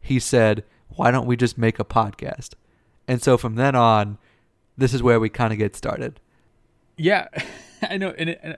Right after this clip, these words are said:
Speaker 2: there are so many parts to that story that I forgot
Speaker 1: <laughs>
Speaker 2: until I totally forgot that he just casually called Dave.
Speaker 1: Yeah. Oh,
Speaker 2: which is
Speaker 1: yeah. <laughs>
Speaker 2: awesome. But, you
Speaker 1: It's
Speaker 2: know, there's a part,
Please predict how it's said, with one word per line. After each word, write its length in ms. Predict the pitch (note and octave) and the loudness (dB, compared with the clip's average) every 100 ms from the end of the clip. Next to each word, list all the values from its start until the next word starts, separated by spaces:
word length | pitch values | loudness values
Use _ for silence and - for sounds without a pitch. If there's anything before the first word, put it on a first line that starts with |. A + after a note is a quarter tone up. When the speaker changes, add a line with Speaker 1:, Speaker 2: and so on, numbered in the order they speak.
| _ | _
Speaker 2:
there 160 | D3 E3 | -4 -2
are 60 | |
so 220 | D3+ - F#3 | -2 -2 -2
many 180 | G#3 | -2
parts 400 | F3 - D#3+ D3 | -2 0 0 -2
to 80 | - | -2
that 180 | C3+ - | 0 0
story 300 | - C#3+ C#3+ | -4 -2 -2
that 140 | A#2+ | -2
I 40 | G#2 | -8
forgot 720 | - A2+ A2 B2+ C3 A2+ - _ _ - - | -12 -16 -4 0 2 0 -4 _ _ -20 -10
Speaker 1:
<laughs> 380 | - C3 - - | -6 -2 0 2
Speaker 2:
until 340 | - F2 - - | 2 0 -4 -2
I 140 | D#3 | -2
totally 580 | - - - A#3 A3 F#3+ | -4 -8 -4 -2 -2 -6
forgot 500 | - D3+ D#3 F3 - | -8 -6 -6 -6 -8
that 100 | A#2 | -8
he 100 | C#3+ | -6
just 280 | C#3 - - | -6 -8 -16
casually 640 | - D#3+ F3 D3 D#3 C#3+ | -10 -4 -4 -4 -6 -6
called 480 | - - E3 A#2 G#2+ | -6 -4 -2 -2 -2
Dave. 460 | B2+ C3+ F#2 - _ _ _ | -2 -2 -4 -12 _ _ _
Speaker 1:
Yeah. 360 | D3 A3+ A#3 G#2+ _ _ | 2 4 4 0 _ _
Oh, 160 | - G3+ | 6 8
Speaker 2:
which 80 | G3 | 8
is 80 | |
Speaker 1:
yeah. 100 | C#3+ | 6
<laughs> 80 | C3+ | 4
Speaker 2:
awesome. 380 | G#3 - F#2+ - - _ _ - | 2 0 -6 -12 -20 _ _ -2
But, 160 | G3+ - | 0 2
you 80 | E3 | 2
Speaker 1:
It's 160 | E3+ | 2
Speaker 2:
know, 160 | F3 G3+ | 2 2
there's 240 | D#3 F3 | 2 2
a 80 | D#3 | 0
part, 360 | - - A3+ | -4 0 0